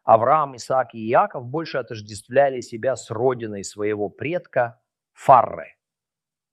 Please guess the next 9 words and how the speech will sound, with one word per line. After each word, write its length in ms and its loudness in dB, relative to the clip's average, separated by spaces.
отца 340 2
Авраама, 600 -10
чем 280 2
с 120 -14
местом, 540 -2
где 300 -2
они 360 -8
странствовали, 1120 -6
Ханаан, 880 -6